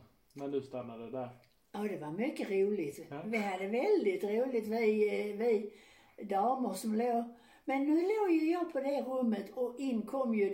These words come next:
Speaker 2: då Jenny, hette hon, Jenny Karlsson. Och sedan,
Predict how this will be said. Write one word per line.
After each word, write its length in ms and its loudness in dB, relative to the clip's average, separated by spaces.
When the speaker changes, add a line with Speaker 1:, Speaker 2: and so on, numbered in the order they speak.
Speaker 2:
då 80 0
Jenny, 640 -2
hette 280 -6
hon, 380 -6
Jenny 360 -6
Karlsson. 480 -4
Och 160 0
sedan, 720 -4